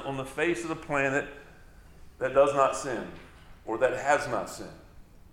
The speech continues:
except for Jesus Christ, because he is light. And since God is light, there is no, no darkness, no darkness at all.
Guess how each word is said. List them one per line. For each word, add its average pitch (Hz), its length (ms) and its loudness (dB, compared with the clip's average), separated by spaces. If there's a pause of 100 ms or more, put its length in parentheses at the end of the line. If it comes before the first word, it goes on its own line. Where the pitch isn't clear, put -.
(140)
except - 340 0
for 117 100 -4
Jesus 110 340 -10
Christ, - 560 -4 (680)
because 107 300 0
he 131 80 -6
is 117 200 -2
light. 113 280 2 (1160)
And 101 160 -6
since - 220 -4
God 123 320 12
is 104 160 0
light, 113 420 8
there 104 200 -2
is - 180 -6
no, 120 680 0 (560)
no 110 520 4 (300)
darkness, 104 840 2 (400)
no 104 640 2 (220)
darkness 98 720 -2 (760)
at 98 120 -4
all. - 460 -2